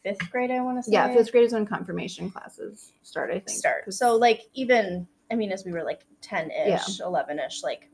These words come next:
Speaker 1: we did have other friends that, that also
Speaker 2: Mm-hmm.
Speaker 1: were in it just for a different denomination,
Speaker 2: Mm-hmm.
Speaker 1: so we had that as well.
Speaker 2: Mm-hmm. Okay.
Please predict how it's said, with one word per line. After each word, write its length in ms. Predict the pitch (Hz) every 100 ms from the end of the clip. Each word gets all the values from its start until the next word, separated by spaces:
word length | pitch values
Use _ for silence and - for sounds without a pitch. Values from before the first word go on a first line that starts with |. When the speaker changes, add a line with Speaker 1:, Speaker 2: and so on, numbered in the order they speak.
| -
Speaker 1:
we 80 |
did 160 | 196 175
have 160 | 180 -
other 160 | 147
friends 280 | - 160 160
that, 200 | - - _ - 185
that 260 | 147 - - _ -
also 540 | 170 - 175 - - 214
Speaker 2:
Mm-hmm. 460 | 214 196 175 175 -
Speaker 1:
were 140 | 220 202
in 140 | 156
it 140 | 147 -
just 180 | 147 -
for 120 | 147
a 80 | 147
different 280 | - -
denomination, 640 | 165 151 - 139 - - -
Speaker 2:
Mm-hmm. 240 | 208 190
Speaker 1:
so 240 | 175 - - _ _ _ _ _ _ - - _ _ _ _ _
we 80 | 214
had 160 | 202 170
that 200 | 110 -
as 200 | 151 -
well. 260 | - -
Speaker 2:
Mm-hmm. 1160 | 202 196 190 - _ _ _ _ _ _ _ 233
Okay. 260 | 208 233